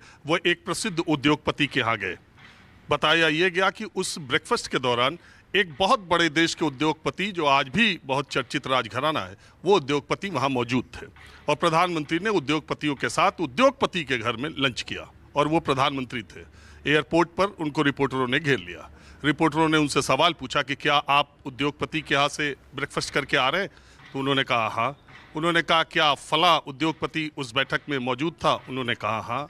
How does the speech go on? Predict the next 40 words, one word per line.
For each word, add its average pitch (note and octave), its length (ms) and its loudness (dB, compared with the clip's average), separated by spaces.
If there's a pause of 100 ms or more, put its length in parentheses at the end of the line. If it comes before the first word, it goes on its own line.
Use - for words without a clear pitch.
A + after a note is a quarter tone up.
(480)
उन्होंने E3+ 320 2
कहा, E3 200 4 (140)
"आप E3 280 4
उनसे D#3 260 -4
चुनाव D#3 300 0
में D#3 120 -2
चंदा D3 320 0
लेंगे?" D#3 400 0 (500)
उन्होंने C#3 220 -2
कहा, A2+ 200 -2
"हाँ।" C#3+ 320 -8 (560)
"वो C#3 60 -2
तो D#3+ 120 2
उद्योगपति D3+ 520 0
है, A3+ 180 4
चुनाव C#3+ 300 0
चंदे B2 280 -4
से E3+ 140 0
ही E3+ 60 2
लड़ा E3+ 200 2
जाता, E3+ 260 -2
मेरे F#3+ 180 -4
पास C#3 220 -2
पैसा A2 260 -6
कहाँ G#2 280 -6
है?" - 120 -16 (560)
और F3 140 2
उनकी F3 520 -2
इस F#3 100 0
स्वीकारोक्ति, D3 680 -2 (140)
स्वीकारोक्ति D#3 800 0
के B2 120 -10
बाद, B2 200 -2 (420)
आ, D3+ 140 4
रिपोर्टर्स E3 500 0
के - 120 -4
सवाल C3+ 320 0
बंद A#2+ 260 -4
हो G#2 100 -8
गए G2 180 -12